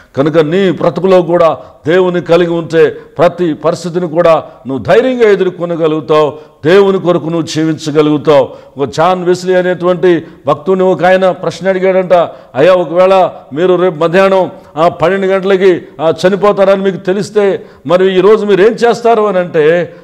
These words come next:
అప్పుడు జాన్ వెస్లీ చక్కగా నిబ్రంగా, ధైర్యం కలిగి, ప్రశాంతంగా ఆ అడిగినటువంటి విశ్వాసికి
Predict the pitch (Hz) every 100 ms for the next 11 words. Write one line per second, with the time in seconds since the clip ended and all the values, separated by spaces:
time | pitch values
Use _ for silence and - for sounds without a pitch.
0 | - 139 151 117 156 170 175 165 165 165
1 | 165 - - _ _ - - 147 151 170
2 | 160 156 170 175 180 175 139 - - -
3 | 131 175 196 196 190 180 190 170 - 190
4 | 196 190 190 190 165 - - 131 151 190
5 | 202 175 185 175 165 165 190 180 170 170
6 | 165